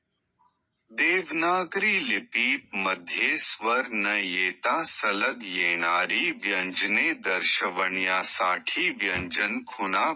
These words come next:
विशिष्ट थेने एकमेकांशी जोडून लिहिण्यात येतात. अशा जोडून लिहिलेल्या खुणांना जोडाक्षर असे म्हणतात.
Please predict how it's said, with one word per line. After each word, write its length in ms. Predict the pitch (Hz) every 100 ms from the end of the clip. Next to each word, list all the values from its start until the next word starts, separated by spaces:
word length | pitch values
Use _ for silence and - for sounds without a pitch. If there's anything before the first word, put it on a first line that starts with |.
| 120
विशिष्ट 680 | 87 - 135 170 - - _
थेने 640 | - 101 95 90 110 170 -
एकमेकांशी 1300 | - 190 - _ 139 190 - 208 - - - 143 160
जोडून 680 | - 98 87 78 104 156 170
लिहिण्यात 920 | 110 95 98 90 90 92 101 - -
येतात. 600 | 95 90 - 92 82 82 - _ _ _ _ _ _ _ _ _ _ _ _ _ _ _ -
अशा 420 | 156 - 208 202
जोडून 680 | 135 107 113 107 95 170 156
लिहिलेल्या 880 | 110 90 92 98 98 95 98 113 143 -
खुणांना 800 | - 104 92 90 95 95 151
जोडाक्षर 960 | 156 113 95 85 87 87 82 - 127 160 175 -
असे 380 | 104 - 139
म्हणतात. 800 | 170 131 95 92 87 87 87 85